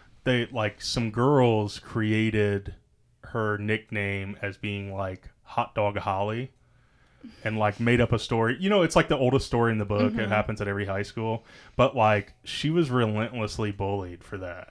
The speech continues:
Speaker 2: Mm-hmm.
Speaker 1: And it's, like, it was, wasn't true at all.
Speaker 2: Yep.
Speaker 1: But, like, just some girls fucking made it up.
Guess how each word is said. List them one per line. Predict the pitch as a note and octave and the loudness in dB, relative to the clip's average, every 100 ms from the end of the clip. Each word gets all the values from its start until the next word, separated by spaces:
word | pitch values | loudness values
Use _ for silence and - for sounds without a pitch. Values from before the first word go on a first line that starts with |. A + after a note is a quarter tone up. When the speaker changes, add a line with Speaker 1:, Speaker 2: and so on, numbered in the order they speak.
| _ - | _ -10
Speaker 2:
Mm-hmm. | A3+ | -6
Speaker 1:
And | A#2+ | -2
it's, | A2 - | -4 -2
like, | A2+ G#2 - | -2 -2 -4
it | - | -4
was, | A#2+ B2+ A#2 | 2 2 2
wasn't | A2+ B2+ E3 | 2 2 2
true | - C#3 B2 G#2 G2 | 0 0 2 0 -2
at | A#2+ A2 | -2 0
all. | G#2+ F#2 F#2+ - _ _ | 0 -2 -8 -14 _ _
Speaker 2:
Yep. | A3+ G#3+ - _ | -8 -6 -10 _
Speaker 1:
But, | B2 | -2
like, | B2 A2 G2+ | 2 0 0
just | - A#2+ | -4 -2
some | A#2+ G#2+ | -4 -2
girls | A2+ A2+ A2 | 2 2 0
fucking | A#2 G#2+ G2+ | -2 -2 -4
made | G2+ A2 | -2 0
it | |
up. | G#2+ G#2 G2 - | 0 0 -2 -6